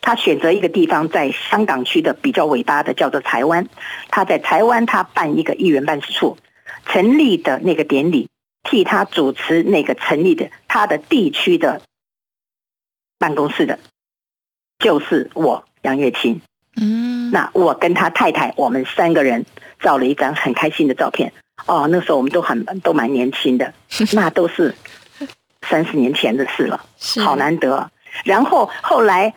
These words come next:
Speaker 1: 四年之后，民主党成立，民主党成立，我们庆祝党庆的时候，介绍党主席，第一届的新任的党主席夫妇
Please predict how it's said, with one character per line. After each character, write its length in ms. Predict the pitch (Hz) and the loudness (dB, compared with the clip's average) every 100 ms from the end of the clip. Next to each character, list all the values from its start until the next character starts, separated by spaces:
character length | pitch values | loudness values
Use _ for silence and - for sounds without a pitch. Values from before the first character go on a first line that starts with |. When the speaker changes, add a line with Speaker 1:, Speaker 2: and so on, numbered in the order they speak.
| - | -8
Speaker 1:
四 240 | - 302 | 0 2
年 220 | 196 185 | 4 4
之 100 | 202 | 2
后， 320 | 151 233 156 - _ _ | 2 0 -2 -8 _ _
民 200 | 175 226 | 2 2
主 160 | 302 226 | 4 0
党 300 | 285 156 240 - | 0 -2 -4 -6
成 240 | - 151 | -2 0
立， 200 | 160 - - _ - - | 0 0 -6 _ -20 -4
民 240 | - 214 330 | 2 4 4
主 120 | 262 | 4
党 200 | 233 - | 2 0
成 180 | - 196 | 2 4
立， 80 | 196 | 4
我 140 | 151 | 4
们 120 | 156 | 2
庆 200 | 165 220 | 2 2
祝 100 | 185 | 2
党 180 | 160 127 | 0 -2
庆 200 | - 190 | 0 2
的 80 | 147 | 2
时 120 | 143 | 0
候， 240 | 147 127 - _ _ _ _ _ _ _ _ _ _ _ _ _ _ _ _ _ | 0 0 -4 _ _ _ _ _ _ _ _ _ _ _ _ _ _ _ _ _
介 200 | - 214 | 0 2
绍 380 | 165 165 120 - _ - | 4 2 0 -4 _ -4
党 180 | 156 | -2
主 140 | 160 127 | 0 -2
席， 340 | - 131 120 - - | 0 0 0 -6 -2
第 120 | 233 | 0
一 240 | 160 190 | 2 -2
届 260 | 190 240 165 | 0 2 2
的 180 | - - _ - - | 0 -6 _ -16 -2
新 180 | 196 190 | 2 4
任 160 | 185 | 2
的 80 | 139 | 2
党 200 | - 139 | 0 -2
主 120 | 156 | -2
席 200 | 117 - | -2 -2
夫 180 | 151 254 | 0 0
妇 240 | 233 160 | 0 -2